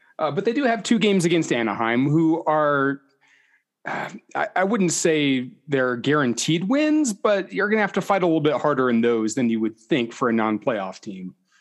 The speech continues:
And then you got one against Vancouver, who is also, uh, trying to make a, a case for a playoff spot. So, you know, not total gimmies, but, you know, uh, definitely doable.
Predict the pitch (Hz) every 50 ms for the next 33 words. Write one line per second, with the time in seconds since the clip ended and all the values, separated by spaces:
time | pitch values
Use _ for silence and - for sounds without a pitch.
0 | _ _ _ - 160 143 151 147 143 143 143 147 147 160 151 147 139 151 147 143
1 | 127 135 143 143 147 147 131 135 127 117 123 135 139 127 127 117 - 180 165 143
2 | 131 135 127 117 123 131 127 123 113 110 151 143 170 196 - - - 139 127 117
3 | 107 107 101 - - - - - - - - _ _ _ _ - - - - _
4 | _ - - - - 175 180 208 226 220 185 139 131 120 113 - 139 131 117 117
5 | 113 117 135 - - 139 - - - 113 107 - - - 117 104 - - 104 92
6 | 87 87 - - - - 104 92 92 - - - - 127 110 107 110 110 - -
7 | _ _ - - 226 240 226 202 196 196 196 - _ _ _ 311 247 254 240 226
8 | - - - 226 220 196 147 131 113 123 113 113 113 117 135 165 160 - - -
9 | 127 120 113 110 - - _ _ _ _ _ _ _ _ _ _ - - 160 113
10 | 110 104 104 120 135 139 123 120 117 117 117 120 123 120 170 165 - - 170 151
11 | 151 160 131 117 120 127 147 151 117 104 110 98 95 92 -